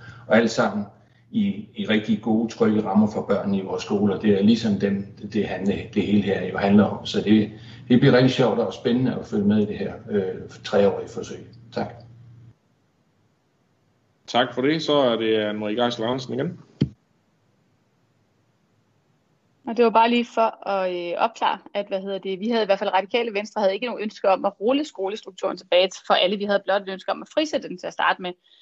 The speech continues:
Speaker 3: Øh, man kan sige, hvis, øh, hvis skolerne jo så ikke vælger at gøre det, så fortsætter det jo, som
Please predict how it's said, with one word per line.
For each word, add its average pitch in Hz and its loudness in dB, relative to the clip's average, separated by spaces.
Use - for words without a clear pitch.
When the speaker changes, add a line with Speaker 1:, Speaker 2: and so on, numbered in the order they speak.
Speaker 3:
Øh, 190 0
man 185 -4
kan 202 -4
sige, 208 -4
hvis, 196 -6
øh, 190 0
hvis 185 -6
skolerne 214 -2
jo 185 -6
så 208 2
ikke 226 2
vælger 202 2
at 196 0
gøre 180 2
det, 202 -10
så 208 -12
fortsætter 208 -2
det 180 -8
jo, 185 -6
som 180 -10